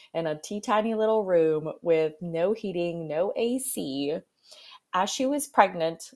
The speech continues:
like, year after year after year. <laughs> And that is how she started her business and grew that massage business to eventually a brick and mortar, fully, like, built out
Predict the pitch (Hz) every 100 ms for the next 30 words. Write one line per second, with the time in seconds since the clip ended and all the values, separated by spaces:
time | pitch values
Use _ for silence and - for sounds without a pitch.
0 | - 151 - _ _ 180 175 185 190 208
1 | 180 180 170 - 208 202 156 143 226 -
2 | - 214 - - _ 202 185 175 180 175
3 | - - - - 170 214 269 269 247 233
4 | 214 - 202 202 - 185 175 185 185 185
5 | 165 165 156 151 - - - 165 196 -
6 | _ - - - _ - 180 175 170 170
7 | - 175 180 180 220 240 240 202 185 -
8 | 185 - 170 170 - - 160 160 160 156
9 | 156 - - - - 156 156 156 156 156
10 | 156 - - _ _ - 170 185 202 202
11 | 208 175 165 156 151 170 165 160 170 175
12 | 190 185 165 160 160 151 151 - 165 165
13 | - 143 - _ - 165 170 - 160 160
14 | 160